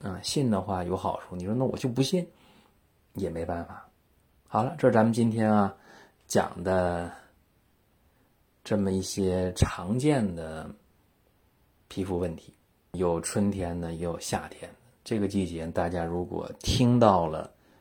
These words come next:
音频，你应该是有福气的。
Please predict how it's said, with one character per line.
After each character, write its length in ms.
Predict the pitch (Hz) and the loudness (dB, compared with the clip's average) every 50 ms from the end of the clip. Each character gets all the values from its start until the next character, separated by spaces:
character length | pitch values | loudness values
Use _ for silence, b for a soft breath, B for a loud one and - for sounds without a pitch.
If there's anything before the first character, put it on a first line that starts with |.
| b b b | b b b
音 160 | 107 107 107 | 2 4 4
频， 300 | 101 101 98 87 90 - - _ _ _ _ _ _ _ _ _ _ _ _ _ _ _ _ _ _ _ _ _ _ - - | 4 4 0 -4 -4 -6 -12 _ _ _ _ _ _ _ _ _ _ _ _ _ _ _ _ _ _ _ _ _ _ -14 -8
你 160 | 92 87 87 | -6 -4 -2
应 100 | 90 92 | 0 0
该 180 | 92 90 85 87 | 2 2 2 0
是 340 | 85 - 90 85 80 82 85 85 | -2 -2 -2 -2 -2 -2 -4 -6
有 100 | 82 73 | -6 -8
福 220 | - - - 85 | -8 -10 -12 -12
气 240 | - - - 87 76 | -14 -10 -10 -10 -10
的。 80 | 76 - | -10 -14